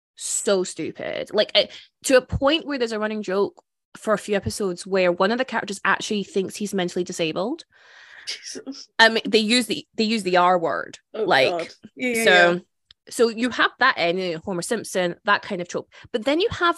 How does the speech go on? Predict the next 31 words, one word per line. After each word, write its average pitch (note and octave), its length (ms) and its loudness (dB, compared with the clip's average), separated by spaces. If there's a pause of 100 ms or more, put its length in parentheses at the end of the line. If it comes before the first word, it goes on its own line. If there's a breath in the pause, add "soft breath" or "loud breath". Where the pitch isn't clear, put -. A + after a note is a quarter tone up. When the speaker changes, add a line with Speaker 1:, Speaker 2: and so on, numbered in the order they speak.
Speaker 1:
the C#4+ 100 -2
super, - 560 -2
super A3+ 320 -2
smart G3 640 0
fat D#4 220 2
person, D#4+ 280 0
like, A#3+ 180 -4
you G#3+ 120 -8
know, G#3 100 0
like, G3 160 -2
your F#3+ 120 -4
fat G3+ 380 0
nerd G3 540 -2 (460)
stereotype. D#4 760 0
Speaker 2:
Yes. - 800 -4 (400 loud breath)
Speaker 1:
Um, A#3+ 480 2 (160)
so, - 260 -2 (120)
<laughs> B3+ 100 -6
I B3 100 4
mean, C#4 140 4
it A#3 200 2
was, C#4+ 160 -6 (520)
like, - 120 -10
a F#3+ 80 0
really G#3 360 -2
niche G#3 400 0
reference, F#3 580 -2
but - 200 -4
I'm F3+ 160 -2
thinking, F3+ 640 0
like, E3+ 260 0